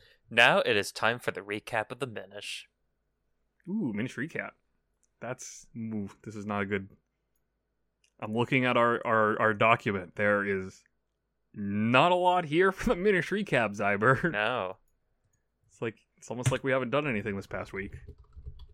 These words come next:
Speaker 1: All I've done is sleep and work.
Speaker 2: Ah, same.
Speaker 1: And go to
Speaker 2: I
Speaker 1: chiropractor appointments.
Speaker 2: I've actually done a lot, and all of it was boring.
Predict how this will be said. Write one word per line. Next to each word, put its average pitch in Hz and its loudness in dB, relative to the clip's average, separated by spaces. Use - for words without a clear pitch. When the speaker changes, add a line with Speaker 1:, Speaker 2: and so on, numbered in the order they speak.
Speaker 1:
All 107 -6
I've 113 -4
done 117 -2
is 104 -8
sleep - -8
and 101 -10
work. 101 -4
Speaker 2:
Ah, 135 0
same. 131 -2
Speaker 1:
And 95 -10
go 104 0
to 107 0
Speaker 2:
I 147 4
Speaker 1:
chiropractor 101 -4
appointments. - -18
Speaker 2:
I've 131 -2
actually 151 -2
done 123 0
a 110 -4
lot, 104 -2
and 104 -8
all 104 -2
of 104 -4
it 107 -6
was 104 -8
boring. 98 -10